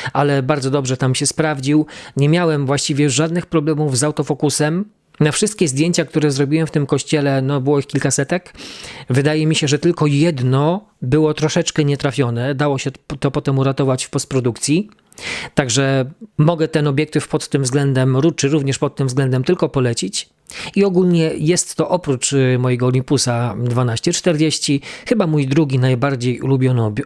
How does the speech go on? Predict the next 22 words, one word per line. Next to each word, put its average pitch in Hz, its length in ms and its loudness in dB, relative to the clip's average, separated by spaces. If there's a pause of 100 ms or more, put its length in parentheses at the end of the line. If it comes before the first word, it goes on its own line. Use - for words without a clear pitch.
obiektyw 143 420 0
spośród 127 520 -4
tych, - 280 -2
które - 320 -4
posiadam. - 480 -6 (840)
Ale 139 580 -2 (180)
do 120 300 0
portretów, 131 840 -2
typowych 131 400 0
takich, 127 300 -4
powiedzmy 127 360 0
sobie, 117 240 -2
headshotów, 131 680 -2
czy - 120 0
wtedy, 135 260 -2
kiedy 135 200 -2
potrzebuję 131 540 0 (320)
bardziej 123 420 0
rozmytego 120 500 0
tła, - 400 -2 (360)
to 135 80 2
używam 139 540 0